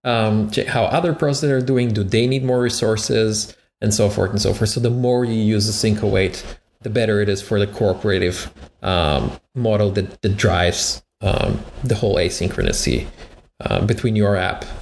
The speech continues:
and other apps too. Um, and so there is an abstraction that is somewhat, I, I don't wanna say similar,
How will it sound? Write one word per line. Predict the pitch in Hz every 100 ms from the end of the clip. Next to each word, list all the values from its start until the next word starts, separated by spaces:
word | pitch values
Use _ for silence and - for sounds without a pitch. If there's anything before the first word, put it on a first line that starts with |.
| -
and | 110
other | 95 90
apps | - - - -
too. | - - - _ _ _ _ _ - -
Um, | 117 98 95
and | 120
so | - 127 117 113 - _ _ _ _
there | 127 127 131
is | 180 185 -
an | 156
abstraction | 107 - 135 123 - 220 226 247 247 - _ _ _ _
that | 131 127 139
is | 131 -
somewhat, | - 214 226 226 226 - - - - - _ _ _ _ _ _ _ _ _ _ _ _ _ _ _
I, | 135 113 - 147
I |
don't | 196
wanna | 214 196
say | - 156
similar, | 123 156 165 196 185